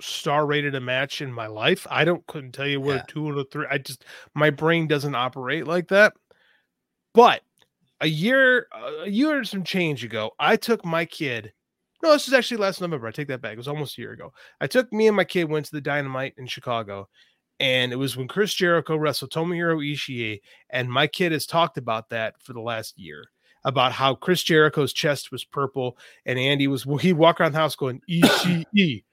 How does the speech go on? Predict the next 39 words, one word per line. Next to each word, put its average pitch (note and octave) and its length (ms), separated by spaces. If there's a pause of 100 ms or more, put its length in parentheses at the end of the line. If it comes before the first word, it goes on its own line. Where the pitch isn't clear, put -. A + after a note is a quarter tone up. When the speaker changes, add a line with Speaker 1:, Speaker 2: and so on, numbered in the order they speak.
(100)
Speaker 2:
<coughs> - 200
Speaker 1:
Ishii," F3+ 1000
like, D3+ 260
he F3+ 140
just, D#3+ 220 (640)
Speaker 2:
<laughs> - 600
Speaker 1:
he F3 140
passed G#3 400
the G3 60
seven-year-old D#3+ 680
test. - 460 (220)
Like, E3+ 200
when F3+ 140
a F3 60
Speaker 2:
Yeah. E3+ 80
Speaker 1:
little G#3 200
kid G3 340
can D3 200
recognize D3+ 640 (320)
just E3 240
how E3 180
great B2+ 540
someone G#3 400
is A3 280 (180)
who's B2 220
not C3+ 360
getting A#3+ 260
a A3+ 60
push. - 540 (180)
And G#3 60
I G#3+ 40
thought E4 240
about C#3+ 320
that. C#3 120
I'm D3 80
like, F3 180
"You C4 60
know B3+ 140
what? D4 260